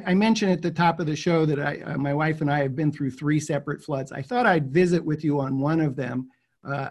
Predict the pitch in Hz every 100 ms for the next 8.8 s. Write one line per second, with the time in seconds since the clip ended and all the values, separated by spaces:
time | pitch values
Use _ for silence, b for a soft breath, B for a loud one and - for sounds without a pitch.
0 | - 147 170 190 208 180 151 139 147 147
1 | 147 135 147 135 175 165 147 - 160 151
2 | 135 127 - 151 131 - 131 - 151 139
3 | 147 131 127 - - 127 143 143 131 123
4 | 117 113 127 127 143 156 170 - 113 127
5 | - 147 139 143 156 156 139 139 127 127
6 | - 160 160 143 - 131 131 131 135 131
7 | 131 262 175 135 - _ _ _ - 160
8 | 220 190 165 156 151 151 143